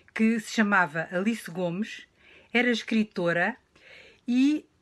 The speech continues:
a ela devo, em grande parte, o meu entusiasmo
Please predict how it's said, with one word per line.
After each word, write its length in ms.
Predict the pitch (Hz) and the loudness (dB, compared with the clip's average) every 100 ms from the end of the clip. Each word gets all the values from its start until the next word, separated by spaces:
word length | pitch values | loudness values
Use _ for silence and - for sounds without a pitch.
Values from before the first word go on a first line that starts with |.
| _ _ _ _ - | _ _ _ _ -4
a 80 | 214 | 2
ela 340 | 214 233 226 | 4 4 2
devo, 520 | 175 202 208 208 254 - | 2 2 2 0 -10 -6
em 140 | 196 | -4
grande 300 | 180 185 160 | 0 0 -2
parte, 600 | - 160 160 - - 214 - | -2 0 0 -2 -8 -10 -6
o 160 | 214 | -2
meu 200 | 208 214 | 2 2
entusiasmo 800 | 202 175 180 180 185 190 196 220 | 0 -4 0 2 2 0 -6 -6